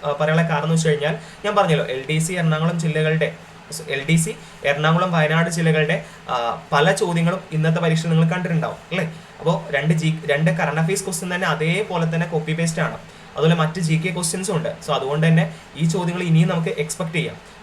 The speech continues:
So ഏത് രാജ്യമാണ് അടുത്തിടെ ആണവായുധങ്ങളുമായി ബന്ധപ്പെട്ട വ്യവസ്ഥകൾ അതിന്റെ ഭരണഘടനയിൽ ഉൾപ്പെടു-, ഭരണഘടനയിൽ ഉൾപ്പെടുത്തിയത്?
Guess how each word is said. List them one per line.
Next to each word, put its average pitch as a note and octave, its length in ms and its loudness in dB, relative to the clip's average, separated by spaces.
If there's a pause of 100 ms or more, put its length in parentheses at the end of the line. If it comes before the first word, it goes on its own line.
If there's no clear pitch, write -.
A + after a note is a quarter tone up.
So E3 160 -6
ഏത് D#3+ 280 2
രാജ്യമാണ് E3 640 2
അടുത്തിടെ D#3 520 0
ആണവായുധങ്ങളുമായി C#3+ 880 0
ബന്ധപ്പെട്ട C3 400 -8
വ്യവസ്ഥകൾ B2+ 380 -8
അതിന്റെ B2 260 -6
ഭരണഘടനയിൽ C#3+ 520 -6
ഉൾപ്പെടു-, C3 460 -10
ഭരണഘടനയിൽ D#3 560 0
ഉൾപ്പെടുത്തിയത്? B2+ 600 -6